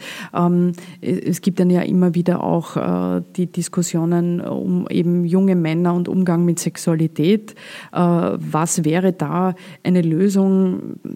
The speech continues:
Ich meine, längerfristige Begleitung sozusagen zum Beispiel von, von jungen Männern wäre ja vorstellbar. Natürlich, äh, jetzt, äh, ähm, wenn's da mehr Angebote gibt, das gibt's ja in der Form, glaube ich, auch nicht so.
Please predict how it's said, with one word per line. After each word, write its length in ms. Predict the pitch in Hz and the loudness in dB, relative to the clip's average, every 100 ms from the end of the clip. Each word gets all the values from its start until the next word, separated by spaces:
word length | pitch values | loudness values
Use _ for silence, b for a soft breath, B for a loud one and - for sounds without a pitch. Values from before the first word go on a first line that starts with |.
| - | -10
Ich 140 | - - | -6 -2
meine, 220 | 170 170 | 0 0
längerfristige 880 | 156 165 190 190 196 185 - 185 175 | 0 2 0 0 -2 -2 -2 0 -2
Begleitung 1000 | - 180 165 135 165 - 208 208 208 202 | 0 -4 -2 0 0 2 0 4 4 2
sozusagen 480 | 190 185 180 185 185 | 0 -2 0 0 2
zum 120 | 190 | 2
Beispiel 260 | 180 - 190 | 2 0 0
von, 380 | 185 180 180 | 2 2 0
von 180 | 180 190 | 0 2
jungen 260 | 180 185 175 | 4 4 2
Männern 640 | 151 175 180 185 180 180 | 2 2 4 4 2 0
wäre 120 | 170 | 2
ja 120 | 175 | 2
vorstellbar. 560 | 175 170 175 180 180 175 | 2 0 2 0 0 2
Natürlich, 420 | 170 170 175 170 B B B B | 2 2 0 0 B B B B
äh, 380 | - 165 160 - | -4 -2 0 0
jetzt, 380 | 170 165 - - | -2 -2 -6 -6
äh, 300 | 180 170 165 B B 165 - | -4 -4 -4 B B -20 -8
ähm, 680 | 160 175 - - 165 160 143 156 | -6 -4 -4 -6 -6 -8 -10 -10
wenn's 380 | 156 180 180 175 | -6 0 2 2
da 100 | 180 | 2
mehr 280 | 170 170 170 | 4 2 2
Angebote 460 | 175 190 185 190 185 | 2 2 2 0 2
gibt, 200 | 190 190 | 0 -2
das 120 | - | -2
gibt's 200 | 185 - | -4 0
ja 80 | 180 | 0
in 100 | 175 | 2
der 160 | 170 | 2
Form, 220 | 156 170 165 | 2 0 0
glaube 200 | 160 170 | 2 0
ich, 120 | - | 0
auch 200 | 160 156 | -4 -8
nicht 200 | 151 - | -10 -10
so. 220 | 143 | -10